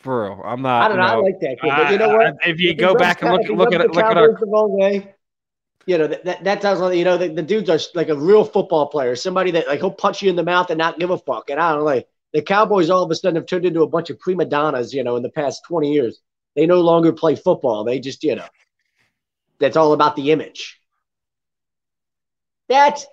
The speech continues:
Speaker 2: down. Let's go. That's been down all goddamn game.
Speaker 1: All right, well,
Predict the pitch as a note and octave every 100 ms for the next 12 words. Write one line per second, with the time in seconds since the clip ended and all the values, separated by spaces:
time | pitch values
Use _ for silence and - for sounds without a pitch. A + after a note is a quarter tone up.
0 | - F3+ F3+ F#3 F#3 G3 C#4 D4+ - -
1 | G3 G3+ G3+ F#3 D#3 B2 - _ _ -
2 | C4 C#4 C#4+ F#3+ B3+ B3+ A3+ C4 D4+ -
3 | A#3+ A#3+ A#3+ - G#3+ G#3+ E3 F3+ F3+ D#3
4 | A#2+ - _ _ _ _ _ _ _ _
5 | _ _ _ _ _ _ _ _ _ _
6 | _ _ _ _ _ G2 G#2+ A#2 A2 A2